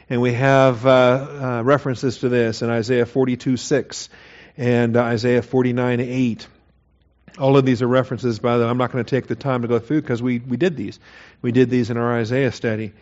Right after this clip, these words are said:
uh, fifty-four ten and, and fifty-five three,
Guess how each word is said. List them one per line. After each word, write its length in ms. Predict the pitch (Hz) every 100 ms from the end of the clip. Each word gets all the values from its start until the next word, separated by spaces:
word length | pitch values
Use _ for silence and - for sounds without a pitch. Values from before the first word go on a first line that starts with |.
| _ _ _ 135
uh, 220 | 120 110
fifty-four 560 | 147 139 131 - 127
ten 480 | 123 135 147 127 98
and, 180 | 107 113
and 200 | 123 107
fifty-five 640 | 135 135 120 127 123 120
three, 440 | - 131 143 101